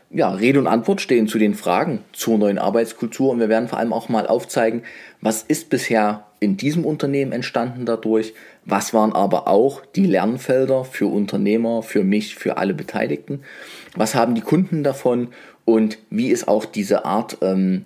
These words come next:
der Arbeit bei den Mitarbeitern angekommen, dieser neuen Arbeitskultur. Und wir werden auch Stolpersteine, um Gottes Willen, nicht ausblenden, sondern wir werden sie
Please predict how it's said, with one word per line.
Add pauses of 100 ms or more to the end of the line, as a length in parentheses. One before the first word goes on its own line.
(140)
der
Arbeit
bei
den
Mitarbeitern
angekommen,
dieser
neuen
Arbeitskultur. (360)
Und
wir
werden
auch
Stolpersteine,
um
Gottes
Willen,
nicht
ausblenden,
sondern
wir
werden
sie